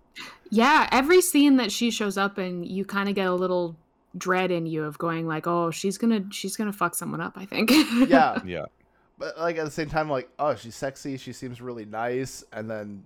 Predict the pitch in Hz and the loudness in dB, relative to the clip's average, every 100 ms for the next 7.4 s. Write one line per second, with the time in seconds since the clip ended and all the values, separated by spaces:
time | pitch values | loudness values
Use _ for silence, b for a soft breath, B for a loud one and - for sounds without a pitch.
0 | 98 98 101 87 - 117 - 120 113 131 | -20 -14 -12 -14 -16 -16 -12 -14 -8 -4
1 | 123 110 110 113 107 101 101 - 110 104 | -2 -4 -8 -6 -6 -6 -12 -10 -8 -8
2 | 90 104 110 110 - 82 - - - - | -10 -10 -8 -10 -12 -20 -20 -20 -20 -20
3 | - - - 92 90 - _ _ _ - | -20 -20 -20 -18 -20 -20 _ _ _ -20
4 | - - 180 156 - - - _ _ _ | -18 -8 -6 -6 -10 -16 -18 _ _ _
5 | _ _ _ _ _ _ _ _ _ _ | _ _ _ _ _ _ _ _ _ _
6 | _ _ 98 101 98 95 95 87 90 87 | _ _ -16 -14 -14 -16 -18 -18 -18 -18
7 | 82 82 82 95 | -20 -20 -20 -20